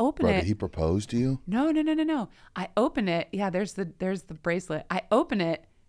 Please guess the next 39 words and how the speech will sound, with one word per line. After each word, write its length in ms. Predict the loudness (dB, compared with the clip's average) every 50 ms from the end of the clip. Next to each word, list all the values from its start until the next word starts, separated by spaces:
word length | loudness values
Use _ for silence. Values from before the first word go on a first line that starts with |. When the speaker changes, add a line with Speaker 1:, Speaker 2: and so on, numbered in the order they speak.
| _ _ _ -18 -8 -2 0
Speaker 1:
and 120 | 2 2
it's 220 | 2 0 0 -2
this 220 | 0 0 0 0 0
diamond 920 | -8 -12 -6 0 2 2 4 4 4 4 4 4 2 2 2 0 -2 -4 -12 -18 -10
bracelet. 600 | -4 -2 0 0 0 -2 -4 -6 -6 -6 -6 -8 -12 -18 _ _ -20 -20 -20 -20 -20 -20 -20 -20 -20 -20 -20 -20 -20 -20 -20 -20 -20 -20 -20 -20 -16 -6 0 2
It 100 | 2 2
is 140 | 2 2
a 80 | 2 0
diamond 680 | -2 -2 0 4 6 6 8 8 6 6 4 2 0 0
heart-shaped 800 | -2 2 4 6 6 6 6 2 -4 -4 0 2 2 2 2 0
bracelet. 460 | 0 2 2 0 0 -2 -2 -2 0
Speaker 2:
Two 180 | 2 0 2
hundred 260 | 2 2 0 0 0 -2
and 100 | -4 -4
fifty 340 | -4 -4 -6 -4 -2 -2 -2 -2
dollars? 640 | -2 -2 -2 -2 0 0 0 0 -2 -4 -6 -8 -10 -8
Speaker 1:
<laughs> 60 | -6
Yeah. 360 | -4 -2 0 0 0 0 -2 0 4
Speaker 2:
On 180 | 6 6 8 6
sale 300 | 6 8 8 8 8 8
now 240 | 8 8 8 8
for 140 | 6 6 4
one 200 | 4 4 4 2
th-, 120 | 2 -4 -14 -18 -20 -16 -12 -8 -2 2
damn. 840 | 4 4 6 6 6 6 6 6 6 6 6 6 8 8 8 8
Speaker 1:
I 20 | 8
know. 440 | 8 8 6 6 4 4 0 -2 -6 -12 -12 -4 2
That 140 | 2 4 4
is 160 | 4 2 0
the 80 | -4
first 260 | -4 -2 -4 -4 -4 -2
time 160 | -4 -2 -2
I've 100 | 0 -2
ever 140 | -2 -2 -2
gotten 240 | -2 -2 -4 -4
jewelry 400 | -6 -4 -4 -4 -2 -2 -2 -4
from 220 | -4 -6 -6 -8 -8
a 40 | -8
stranger. 600 | -8 -10 -8 -6 -6 -6 -6 -8 -10 -12 -12 -14